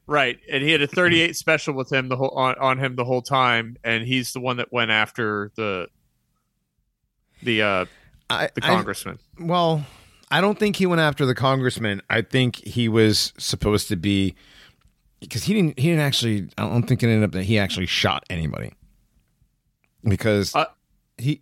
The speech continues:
Speaker 2: well, he hit a revolver and he shot one person in the leg, I believe. He ended up shooting, it was in, it was, they were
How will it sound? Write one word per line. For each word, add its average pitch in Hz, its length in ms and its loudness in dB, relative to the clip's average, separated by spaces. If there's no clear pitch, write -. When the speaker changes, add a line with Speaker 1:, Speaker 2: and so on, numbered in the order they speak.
Speaker 2:
well, 139 120 0
he 151 100 4
hit 147 280 2
a 147 40 2
revolver 135 540 2
and 110 120 -2
he 120 100 4
shot - 340 0
one 135 200 0
person 131 260 0
in 110 120 2
the 101 60 2
leg, 98 400 2
I 90 120 -4
believe. 87 260 0
He 131 100 0
ended 131 160 2
up 120 40 -2
shooting, 139 340 0
it 131 80 0
was 139 200 0
in, 151 400 2
it 143 80 0
was, 127 100 0
they 131 100 2
were 120 180 2